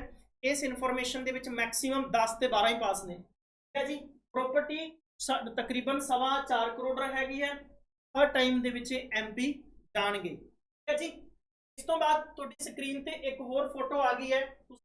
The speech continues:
ਕੁਮੈਂਟ ਕਰਕੇ ਮੈਨੂੰ ਦੱਸੋ ਜੀ, ਇਹ ਕਿਹੜੀ ਜਗ੍ਹਾ ਤੋਂ ਐਮ ਪੀ ਬਣੇ ਨੇ। Very good, ਠੀਕ ਹੈ ਜੀ। Anyone? ਦੀਨਾਨਾਥ, ਦੀਨਾਨਾਥ ਬਾਵਾ ਕਹਿ ਰਹੇ ਕਿ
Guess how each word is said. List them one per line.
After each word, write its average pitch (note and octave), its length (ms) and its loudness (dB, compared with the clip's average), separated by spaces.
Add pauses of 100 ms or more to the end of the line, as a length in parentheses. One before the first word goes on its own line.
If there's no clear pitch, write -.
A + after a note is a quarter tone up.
ਕੁਮੈਂਟ C4+ 280 0
ਕਰਕੇ C#4 280 2
ਮੈਨੂੰ C4+ 220 0
ਦੱਸੋ A#3 280 -2
ਜੀ, C#4 180 -4 (420)
ਇਹ C4 280 2
ਕਿਹੜੀ C#4+ 360 -2
ਜਗ੍ਹਾ A#3+ 260 4
ਤੋਂ A#3+ 180 -4 (200)
ਐਮ A3+ 280 -4
ਪੀ B3 220 -6 (280)
ਬਣੇ A3 280 2
ਨੇ। G#3+ 180 0 (1600)
Very A3+ 200 2
good, F#3+ 180 -6 (340)
ਠੀਕ A#3+ 140 0
ਹੈ C#4 80 6
ਜੀ। D4 120 -4 (180)
Anyone? B3+ 360 2 (1080)
ਦੀਨਾਨਾਥ, A#3+ 640 2
ਦੀਨਾਨਾਥ B3+ 520 0
ਬਾਵਾ A3+ 320 6
ਕਹਿ B3 140 0
ਰਹੇ C4 100 2
ਕਿ C4 120 -8